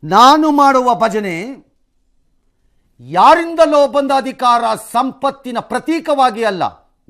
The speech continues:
ನನ್ನ ದುಡಿತದ ಭಜನೆ ನಾ ಮಾಡ್ತೀನಿ. If you want to criticize, criticize. I am ready to face it. ಅದೇನಾಗೋಗ್ಬಿಡುತ್ತೆ. There can't be a capital punishment.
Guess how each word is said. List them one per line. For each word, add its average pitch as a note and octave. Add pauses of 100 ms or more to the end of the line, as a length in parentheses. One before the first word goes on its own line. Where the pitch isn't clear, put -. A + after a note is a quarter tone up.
ನನ್ನ C#3+ (180)
ದುಡಿತದ F3 (140)
ಭಜನೆ G#2 (540)
ನಾ B2 (100)
ಮಾಡ್ತೀನಿ. C#3+ (2000)
If C3
you C#3
want F3+
to D3
criticize, F3+ (100)
criticize. C#3 (920)
I -
am B2+
ready D#3+
to D3+ (100)
face E3
it. - (2000)
ಅದೇನಾಗೋಗ್ಬಿಡುತ್ತೆ. C#3+ (100)
There D#3+
can't D#4+
be D4+
a -
capital C4
punishment. D3